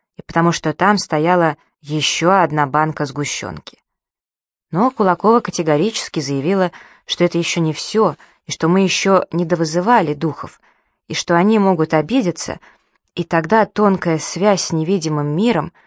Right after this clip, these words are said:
будет прервана, и какие-то тонкие энергии в нас не войдут, и что, когда мы умрём, мы попадём в какое-то не то отделение высших сфер, и душа наша не сможет, как полагается, отделиться от тела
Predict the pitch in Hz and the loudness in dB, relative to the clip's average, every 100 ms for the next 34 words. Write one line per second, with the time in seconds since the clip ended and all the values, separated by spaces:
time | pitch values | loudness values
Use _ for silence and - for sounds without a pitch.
0 | _ _ - 160 165 156 - 190 208 147 | _ _ -4 -2 0 -4 -2 2 2 0
1 | 135 - _ _ _ _ - 147 160 202 | -4 -10 _ _ _ _ -14 -6 -2 0
2 | 208 160 - 202 190 - 156 156 185 214 | 0 0 0 2 2 0 -2 2 2 2
3 | 156 156 160 175 - 180 220 226 151 131 | 0 0 0 0 0 2 2 2 -2 -8
4 | - _ _ _ _ _ - 165 - - | -12 _ _ _ _ _ -6 -6 -4 0
5 | 190 175 - 175 175 180 165 165 170 196 | 4 4 2 -2 2 2 2 2 2 2
6 | 262 247 _ _ _ - - 277 196 180 | 2 0 _ _ _ -8 -2 0 0 0
7 | 175 233 196 - - 214 214 214 180 180 | 4 4 4 0 -6 0 2 2 2 2
8 | 196 - 202 156 139 147 165 208 185 160 | 0 2 2 4 0 -2 0 2 2 2
9 | 151 170 - 196 185 - - 143 - _ | 0 -2 -2 -6 -6 -10 -6 -6 -8 _
10 | _ _ _ _ 131 131 151 - 247 226 | _ _ _ _ -12 -6 -4 2 4 4
11 | 214 - 196 - _ _ - 165 - 214 | 2 0 -4 -4 _ _ -6 -6 0 4
12 | 254 160 156 156 - - 165 165 208 196 | 4 2 -2 -6 -4 -2 0 2 2 2
13 | - 147 139 151 160 156 - 139 - - | 0 -2 -2 -2 -2 -2 -2 -4 -4 -2
14 | 220 202 | 0 0